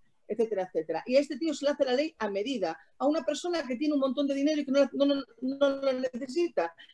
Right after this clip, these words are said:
en detrimento de otros, de otros profesionales del mismo sector que no tienen ese, esas mismas oportunidades. A una persona, solo a una persona se lleva eso al Parlamento y además le hace la enmienda al pesoe para que la presente el P P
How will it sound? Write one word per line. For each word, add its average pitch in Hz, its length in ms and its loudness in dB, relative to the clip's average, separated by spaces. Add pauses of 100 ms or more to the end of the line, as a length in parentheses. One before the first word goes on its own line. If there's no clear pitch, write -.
en 233 160 4
detrimento 247 500 6
de 233 60 10
otros, 247 200 4 (200)
de 240 100 -2
otros 247 240 -4 (180)
profesionales 226 600 2
del 185 120 0
mismo 220 200 0
sector 277 460 4 (260)
que 277 80 0
no 285 100 8
tienen 254 200 2
ese, 220 160 -2 (160)
esas 208 180 -10
mismas 220 240 2
oportunidades. 170 560 -4 (160)
A 254 140 8
una 311 200 6
persona, 160 520 -8
solo 285 320 4
a 233 100 4
una 302 180 0
persona 320 460 -4 (220)
se - 120 -4
lleva 254 200 4
eso 254 120 -2
al 240 100 0
Parlamento 269 680 -2
y 226 80 2
además 233 260 4
le 254 80 2
hace 247 160 4
la 240 100 4
enmienda 247 400 2
al 202 100 4
pesoe 220 480 2
para 208 120 -4
que 220 60 -4
la 208 80 -2
presente 254 320 -4
el 226 80 -4
P 220 100 -2
P 311 140 4